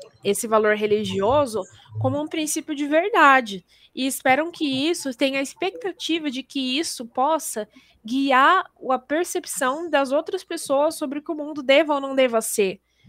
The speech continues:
né? E aí, por isso, tem essa revolta intensa e, e grande quando vê, por exemplo, um desenho do Superman ou uma menina que corre risco, inclusive, de vida por manter uma gravidez,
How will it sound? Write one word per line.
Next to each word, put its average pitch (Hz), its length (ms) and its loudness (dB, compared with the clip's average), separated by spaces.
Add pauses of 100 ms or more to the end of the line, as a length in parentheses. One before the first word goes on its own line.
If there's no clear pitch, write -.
(180)
né? 220 240 0 (300)
E 240 120 4
aí, 233 220 6
por 269 180 -6
isso, 285 280 -4
tem 277 240 -2
essa 285 180 -2
revolta 254 960 4
intensa 247 960 -2
e, 202 200 -8 (120)
e 220 80 -14
grande 226 640 2
quando 226 240 -4
vê, 226 80 -4
por 226 160 -4
exemplo, 226 260 -4
um 233 40 -8
desenho 233 340 0
do 226 80 -12
Superman 240 720 -4 (360)
ou 226 160 0
uma 247 160 0
menina 311 640 -2
que 294 180 -2
corre 262 240 2
risco, 254 280 -6
inclusive, 240 380 -6
de 240 160 -4
vida 269 460 -2
por 254 160 -2
manter 233 340 -2
uma 247 160 -4
gravidez, 240 920 2